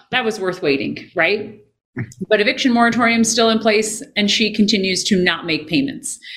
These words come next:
So the money runs out, and I say, "Well, what can we do?" They said, "You can't evict yet," right? So I was so frustrated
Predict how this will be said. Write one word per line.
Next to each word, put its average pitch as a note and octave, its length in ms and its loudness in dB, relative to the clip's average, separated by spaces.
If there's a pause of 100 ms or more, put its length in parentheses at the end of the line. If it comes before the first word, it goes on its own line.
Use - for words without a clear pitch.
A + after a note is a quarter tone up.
(100)
So G3 300 0
the F#3+ 120 -2
money A#3 280 0
runs G#3+ 280 0
out, E3 380 -2 (400)
and F3 540 0 (360)
I F3+ 120 0
say, F3 540 2
"Well, E3+ 180 2
what F#3 160 2
can G3+ 140 -2
we F3 100 0
do?" D#3+ 360 0
They E3+ 80 -4
said, D#3 140 -4
"You C#3+ 80 -8
can't G3 240 -2
evict D3+ 300 -2
yet," - 340 -2 (300)
right? E3 340 0 (380)
So A#3+ 560 0 (460)
I C4 140 0
was C4 180 0
so C4 300 2
frustrated D#3+ 960 -2